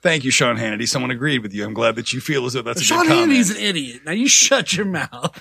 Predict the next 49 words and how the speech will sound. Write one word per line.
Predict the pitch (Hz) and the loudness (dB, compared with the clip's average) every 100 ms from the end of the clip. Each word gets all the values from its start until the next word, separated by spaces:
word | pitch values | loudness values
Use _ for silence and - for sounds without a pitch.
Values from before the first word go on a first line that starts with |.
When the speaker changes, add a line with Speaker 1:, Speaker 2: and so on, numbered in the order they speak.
| - - - - | -20 -20 -20 -4
Speaker 1:
Uh, | 185 156 | 0 0
Crazy | - - 262 269 233 | -2 -2 0 0 0
Mind, | 147 123 127 139 | -2 -2 -4 -2
at | 180 180 | 0 0
Crazy | - 190 220 208 208 | -2 -2 0 0 0
Mind | 190 185 147 | 0 0 0
Bubble | 135 165 117 104 120 - | 2 2 2 -2 -6 -6
on | 123 | -4
Twitter | 113 117 107 | -2 -2 0
said, | - 131 117 - | 0 0 0 2
"I | 160 | 2
don't | 254 226 | 2 0
believe | 180 165 | -2 -2
minimum | 147 151 - | -2 -4 -4
wage | 120 120 120 | -2 -2 -2
matters. | 107 107 82 - - _ _ - | -4 -4 -6 -12 -14 _ _ -4
It's | 175 | 0
supply | 202 - 190 202 | 2 0 0 0
and | |
demand. | 185 151 113 92 | 0 -4 -4 -6
In | 104 | -4
the | 135 | -2
nineties, | 147 175 190 165 | 0 0 -2 -2
there | |
seemed | 151 175 | 0 -2
to | 160 | -2
be | 143 | -2
more | 135 196 | 0 2
jobs | 208 185 180 | 4 2 2
than | 175 | 0
people. | 147 156 123 104 - _ - | 0 0 0 -6 -10 _ -2
Now | 139 165 | 0 2
it's | 170 | -2
the | 165 | 0
opposite, | 156 156 143 104 - | -2 -2 -4 -4 -4
so | 143 | -2
companies | - 170 185 170 | 0 0 0 -2
can | - | -4
ask | 127 135 143 | -4 -2 -2
for | 175 | -2
more | 135 123 | -2 -2
and | 143 | -2
give | 143 151 | -4 0
less. | 202 147 - - - _ _ - | 2 2 -2 -8 -12 _ _ 0
We | |
are | 190 | 4
also | 185 226 220 | 4 2 -2
competing | - 160 156 143 | -4 -4 -4 -4
with | 123 | -2